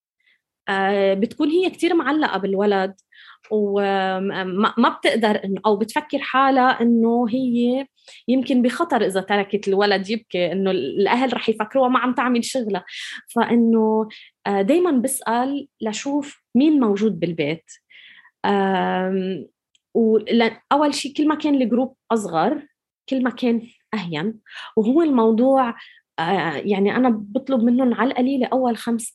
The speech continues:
أيام من البروجرام إنه نكون دايمًا بالبيت، وإنه ما يكون، قد ما فينا ما يكون، يعني هن كلهم خمس أيام بيقطعوا.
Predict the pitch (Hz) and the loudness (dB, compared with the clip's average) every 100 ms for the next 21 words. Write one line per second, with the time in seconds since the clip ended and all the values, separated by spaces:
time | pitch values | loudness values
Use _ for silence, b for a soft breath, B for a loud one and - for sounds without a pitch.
0 | - 185 196 190 196 233 226 _ _ _ | -14 -4 0 2 2 2 -2 _ _ _
1 | _ - 202 190 180 170 175 170 - 202 | _ -2 0 2 0 0 -2 -4 0 2
2 | 202 202 214 220 _ 226 226 214 214 262 | 2 2 0 -2 _ 0 2 2 2 2
3 | 254 233 254 277 226 185 170 175 175 262 | 2 2 2 0 -2 -2 -2 -2 -2 -2
4 | - _ _ b b b - 220 240 240 | -8 _ _ b b b -2 2 4 4
5 | 240 247 - - 247 247 233 - 240 196 | 2 0 -6 -2 0 0 -2 0 2 2
6 | 185 190 - 185 175 165 190 165 175 175 | 0 -4 -4 -2 0 0 -2 2 2 2
7 | 202 247 247 254 220 - 208 - 202 202 | 2 2 2 0 0 -2 -4 -2 0 2
8 | 208 196 226 - 151 151 | 2 2 -2 -4 -8 -8